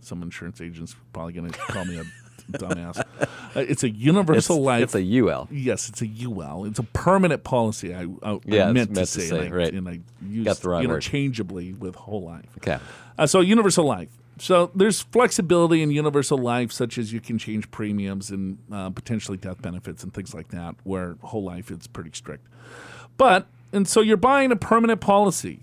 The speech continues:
Speaker 1: So it's like, okay, well, I need life insurance, and you build cash value up in the overall life insurance contract.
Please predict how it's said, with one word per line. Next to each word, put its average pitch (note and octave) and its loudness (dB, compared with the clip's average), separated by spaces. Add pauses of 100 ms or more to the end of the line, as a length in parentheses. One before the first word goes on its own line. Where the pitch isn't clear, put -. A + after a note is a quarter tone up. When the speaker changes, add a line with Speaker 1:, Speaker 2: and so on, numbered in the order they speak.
(140)
Speaker 1:
So G#2+ -4
it's G#2+ -6
like, A#2 -2
okay, C#3+ 2
well, A#2+ 4
I A#2 0
need B2 0
life A#2 0
insurance, B2 -4
and C#3+ 0
you C#3 2
build D3+ 4
cash D3 0
value B2+ 2
up A#2 0 (400)
in E3 2
the D#3 2
overall C3 6
life A#2 -2
insurance A2 -6
contract. F#2+ -8